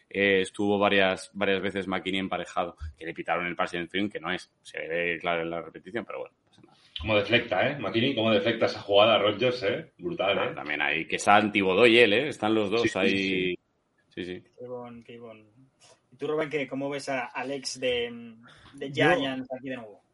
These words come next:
Speaker 4: Yo, Alex, en la rueda de prensa de entrenamiento salió McKinney, que fue el primero en salir a, al estrado, y le pregunté por, por ello, porque él es de Alabama como, como Landon Collins,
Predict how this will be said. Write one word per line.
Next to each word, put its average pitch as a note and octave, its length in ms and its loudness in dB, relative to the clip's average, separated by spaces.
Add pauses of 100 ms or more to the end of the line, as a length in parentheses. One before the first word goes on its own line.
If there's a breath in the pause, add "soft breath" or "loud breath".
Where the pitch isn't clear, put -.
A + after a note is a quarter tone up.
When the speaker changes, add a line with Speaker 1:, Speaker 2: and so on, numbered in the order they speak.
(260)
Speaker 4:
Yo, D#3 220 10
Alex, E3+ 260 10
en D#3+ 40 6
la C3 100 12
rueda D3 200 12
de D3+ 80 10
prensa D3+ 340 2
de C#3 100 6
entrenamiento C3+ 720 2
salió B2+ 480 4
McKinney, C#3+ 380 2
que B2 80 2
fue C3+ 180 0
el A#2+ 60 0
primero C3 240 2
en A#2+ 60 0
salir A#2+ 320 0
a, A2+ 180 4
al A2 260 -4
estrado, C3 560 2
y A#2 400 -2
le A#2 100 2
pregunté B2 520 2
por, C3 180 -4
por A#2+ 160 0
ello, B2+ 380 4
porque G#2+ 160 -4
él B2+ 60 0
es A#2 60 -2
de C3 80 2
Alabama A#2+ 440 6
como, A2+ 440 -2
como A2 220 -2
Landon A#2+ 300 2
Collins, C#3+ 420 0